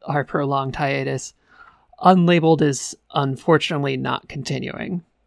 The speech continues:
Twenty twenty was a really rough year for all of us. It's left some of us with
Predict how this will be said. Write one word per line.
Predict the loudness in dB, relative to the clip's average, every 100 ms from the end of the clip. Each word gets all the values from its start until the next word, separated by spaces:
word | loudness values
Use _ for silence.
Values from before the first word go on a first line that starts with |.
| _ _ _ _ _ _ _ -6
Twenty | -2 -2
twenty | -2 -2 -2
was | -2 -2 -4 -8 -10
a | -6 -6 -6
really | -2 0 2 0
rough | 0 -2 -4
year | -2 -2 -4 -6
for | -6 -4
all | -2 -2
of | -2
us. | -4 -4 -10 -14 -12
It's | -8 -8 -6
left | -2 -2 -4 -18
some | -10 -2 0
of | 0
us | -2 -4 -6
with | -6 -6 -8 _